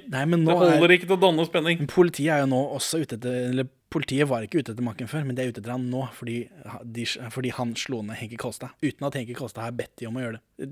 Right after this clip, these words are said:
Speaker 1: Denne filmen får kritikk for måten den behandler politiet på. Eh, Oskar Egde Nissen ber Henki om å gå til politiet, men Henki, han holder tett. Han, han er en mann av sjømennene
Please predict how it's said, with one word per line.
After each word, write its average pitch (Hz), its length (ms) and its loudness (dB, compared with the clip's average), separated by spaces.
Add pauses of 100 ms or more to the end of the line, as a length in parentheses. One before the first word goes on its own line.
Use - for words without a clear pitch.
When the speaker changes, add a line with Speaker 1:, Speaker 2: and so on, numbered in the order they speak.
Speaker 1:
Denne 135 220 0 (260)
filmen 127 480 -4
får 117 160 -6
kritikk 127 240 -4
for 135 160 -2
måten 123 240 -4
den 127 140 -4
behandler 117 300 -6
politiet 117 280 -10
på. - 60 -20 (260)
Eh, 135 640 2
Oskar 170 260 6
Egde 151 180 6
Nissen 143 280 0
ber 127 160 4
Henki 120 240 -4
om 117 120 -4
å 110 40 -8
gå 113 160 -6
til 139 160 -4
politiet, 131 400 0 (240)
men 123 160 -4
Henki, 127 300 -6 (340)
han 120 240 -2
holder 127 240 -2
tett. - 200 -4
Han, 127 180 -4 (720)
han 127 160 -4
er 127 120 -2
en 127 80 0
mann 127 200 -2 (160)
av 113 240 -6 (320)
sjømennene 110 640 -4